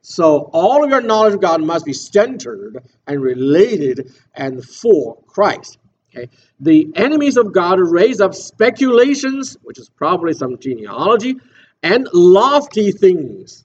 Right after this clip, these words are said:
probably lineage, either kingship, priesthood, or rabbinic, uh, or ecclesiastical, uh, relationships, you know, who's your teacher, et cetera. And, uh, they raise those up against the truth of God,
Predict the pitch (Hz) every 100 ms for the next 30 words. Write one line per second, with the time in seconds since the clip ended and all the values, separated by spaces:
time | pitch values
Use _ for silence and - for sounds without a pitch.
0 | _ - 139 156 156 165 185 247 254 180
1 | 123 104 - 131 131 123 - 170 190 160
2 | 165 - - 165 175 - 151 156 - _
3 | _ 127 127 123 - 180 165 - _ _
4 | _ _ - 151 143 135 127 135 135 147
5 | 135 139 131 143 143 147 143 - 120 117
6 | 117 117 _ _ - 127 113 113 117 151
7 | 165 107 101 110 - _ _ _ 110 104
8 | 120 107 104 - 131 131 117 _ 120 -
9 | _ _ _ _ _ - 143 151 151 147
10 | 170 262 240 202 262 175 208 285 208 185
11 | 170 151 208 240 185 131 233 220 175 170
12 | 151 165 226 127 104